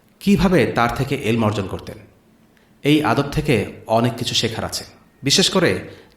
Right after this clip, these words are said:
তাদের জন্য যারা আলেমদেরকে আমাদের মতোই একজন মানুষ, অর্থাৎ সাধারণ মানুষদের মতোই মনে করেন।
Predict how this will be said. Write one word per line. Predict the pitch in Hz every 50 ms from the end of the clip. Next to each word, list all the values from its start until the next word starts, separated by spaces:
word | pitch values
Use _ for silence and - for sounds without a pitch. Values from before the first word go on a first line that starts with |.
| _
তাদের | - 135 151 185 208 170
জন্য | - 160 110 95 90 98 - - 98
যারা | - 120 110
আলেমদেরকে | 98 - 101 123 143 151 156 147 160 156 160 131 120
আমাদের | - 95 113 120 123 135 156 156
মতোই | 170 170 165 165 135 113
একজন | 107 110 120 113
মানুষ, | 107 104 110 117 113 98 - - - - -
অর্থাৎ | 110 - - 117 110
সাধারণ | - - 117 117 131 143 147 147
মানুষদের | 135 110 120 120 117 123 113
মতোই | 107 101 98 107
মনে | 95 92 92 92
করেন। | 90 87 82 82 82